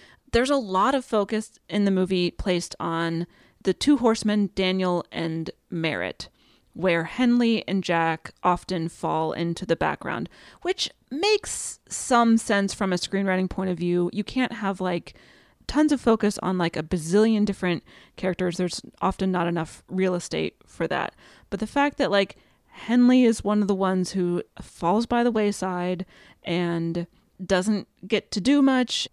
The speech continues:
again, narratively speaking. And then even Jack, who is kind of right along, s-, is with her in that sense of, like, he's not given much focus.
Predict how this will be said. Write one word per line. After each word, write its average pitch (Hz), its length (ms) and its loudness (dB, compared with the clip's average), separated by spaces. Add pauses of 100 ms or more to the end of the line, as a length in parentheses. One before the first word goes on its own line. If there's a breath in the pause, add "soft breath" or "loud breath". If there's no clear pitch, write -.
again, 180 400 -2
narratively 196 500 0
speaking. 185 540 -4 (480 loud breath)
And 233 140 2
then 247 140 2
even 240 360 2
Jack, 254 420 0
who 214 380 2
is 190 160 0
kind 302 200 0
of 269 160 4
right 208 160 4
along, 190 260 0
s-, - 160 -8 (480)
is 208 140 2
with 277 240 4
her 196 380 -2
in 202 200 0
that 185 220 0
sense 170 340 -4
of, 170 180 -4
like, 165 240 -2 (640 soft breath)
he's 220 320 -2
not 208 140 2
given 190 240 0
much 170 340 -2
focus. 160 640 -4